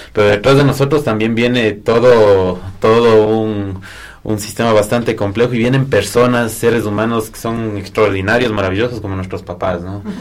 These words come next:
Speaker 1: Que están siempre ahí al pendiente, aunque uno venga a las actividades de Cruz Roja, a las misiones y tal cosa,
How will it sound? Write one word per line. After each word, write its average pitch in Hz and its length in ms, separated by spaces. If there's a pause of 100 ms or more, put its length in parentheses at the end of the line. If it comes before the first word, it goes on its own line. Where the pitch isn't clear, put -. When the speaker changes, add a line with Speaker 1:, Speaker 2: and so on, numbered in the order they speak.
(180)
Speaker 1:
Que - 60
están 104 220
siempre 107 320
ahí 113 160
al 101 140
pendiente, 107 560
aunque 95 440
uno 107 220
venga 107 420
a 92 40
las 95 180
actividades 98 680
de 95 80
Cruz 95 160
Roja, 104 540
a 92 40
las 92 140
misiones 107 600
y 95 80
tal 98 200
cosa, 113 340